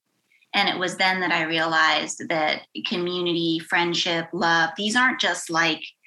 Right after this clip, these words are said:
whipped cream on the top of your latte. This is, like, the matrix of life. And it has to be in place for our own survival in crises,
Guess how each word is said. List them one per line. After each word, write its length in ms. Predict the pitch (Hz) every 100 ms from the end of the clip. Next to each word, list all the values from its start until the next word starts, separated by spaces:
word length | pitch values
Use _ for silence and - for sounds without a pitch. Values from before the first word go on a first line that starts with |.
| - - -
whipped 360 | 180 202 -
cream 520 | - 180 185 208 233
on 220 | 233 180 175
the 80 |
top 320 | - 185 175 -
of 100 | 175
your 180 | 165 151
latte. 720 | 160 185 - 220 214 214 208 185
This 240 | 226 233
is, 220 | 285 277
like, 340 | 196 185 175 - - _ -
the 220 | 175 180
matrix 680 | 175 170 160 - - 233 -
of 200 | 208 -
life. 400 | - 127 233 233 _ _ _ _ _ _ _ _ -
And 180 | 202 202
it 120 | 202
has 500 | 202 - 220 214 -
to 100 | 214
be 180 | 180 160
in 160 | 156
place 640 | 151 - 202 294 - - - _ _ - _
for 120 | 226
our 180 | 196 185
own 200 | 202 220
survival 760 | 196 196 175 151 190 202 160 170
in 200 | 180 175
crises, 880 | - 160 175 - - 135 - -